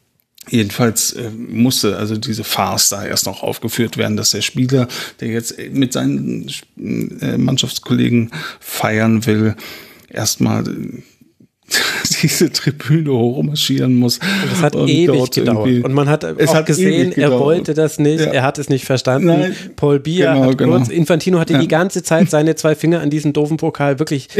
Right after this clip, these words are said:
Speaker 2: also, <laughs> also als würde er den Pokal des Fahrradfahren
Speaker 1: Ja.
Speaker 2: beibringen wollen.
Speaker 1: Ja. Ja.
Speaker 2: Und dann hat Paul Biya ganz kurz dieses Ding in die Hand genommen, hat es ihm wieder rübergegeben, hat vielleicht wirklich
Speaker 1: Ja.
Speaker 2: gehofft, dass Koulibaly ihn jetzt hochreißt, weil dann wäre Biya
Speaker 1: Ja.
Speaker 2: auf jedem Siegerfoto drauf gewesen.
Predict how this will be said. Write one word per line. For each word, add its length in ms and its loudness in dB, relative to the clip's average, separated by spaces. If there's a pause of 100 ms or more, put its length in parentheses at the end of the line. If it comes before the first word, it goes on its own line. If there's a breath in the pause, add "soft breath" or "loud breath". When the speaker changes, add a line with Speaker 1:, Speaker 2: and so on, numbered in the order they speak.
(240)
Speaker 2:
also, 160 2
<laughs> 840 0
also 220 0
als 320 -2
würde 180 2
er 80 4
den 140 0
Pokal 280 0
des 120 0
Fahrradfahren 580 0
Speaker 1:
Ja. 40 2
Speaker 2:
beibringen 500 0
wollen. 240 2 (140)
Speaker 1:
Ja. 160 2 (380)
Ja. 180 4
Speaker 2:
Und 280 -2
dann 160 4
hat 160 -2
Paul 220 2
Biya 220 2
ganz 200 0
kurz 180 0
dieses 220 0
Ding 140 2
in 80 2
die 80 2
Hand 160 -2
genommen, 240 2
hat 80 2
es 80 -8
ihm 80 -6
wieder 340 -2
rübergegeben, 540 0
hat 120 0
vielleicht 380 0
wirklich 300 2
Speaker 1:
Ja. 80 -2
Speaker 2:
gehofft, 240 2
dass 100 -4
Koulibaly 420 0
ihn 100 2
jetzt 180 -2
hochreißt, 480 0
weil 100 4
dann 180 2
wäre 280 0
Biya 320 -2
Speaker 1:
Ja. 160 4
Speaker 2:
auf 60 -2
jedem 220 2
Siegerfoto 600 -2
drauf 260 0
gewesen. 380 -4